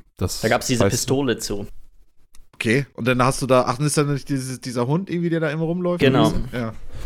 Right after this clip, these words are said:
Speaker 3: Okay.
Speaker 2: Frage, Frage C.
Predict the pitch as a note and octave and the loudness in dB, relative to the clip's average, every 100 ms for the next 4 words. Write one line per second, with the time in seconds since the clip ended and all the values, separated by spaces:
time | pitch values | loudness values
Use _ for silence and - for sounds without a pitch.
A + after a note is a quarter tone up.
0 | - - - - - - - - - - | -4 -4 -6 -8 -10 -10 -10 -10 -12 -2
1 | C#3 C3+ E3+ E3+ B2 B2+ D#3 A3 A#3 A#3+ | 2 6 6 6 4 4 6 6 6 4
2 | - - - E3+ G#3+ A3+ - G#3 G#2 | 2 -2 0 2 4 2 4 4 2